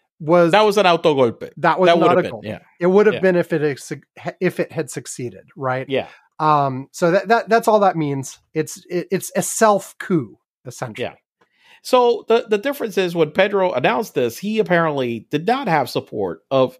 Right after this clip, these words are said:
Speaker 2: any of the institutions, not his ministers. The moment that he announced this, his ministers still lining up, they all resigned. Uh,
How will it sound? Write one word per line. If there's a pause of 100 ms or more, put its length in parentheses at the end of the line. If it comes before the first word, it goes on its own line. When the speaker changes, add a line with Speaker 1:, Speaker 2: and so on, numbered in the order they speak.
Speaker 2:
any
of
the
institutions, (380)
not
his
ministers.
The
moment
that
he
announced
this, (340)
his
ministers
still
lining
up,
they
all
resigned. (680)
Uh,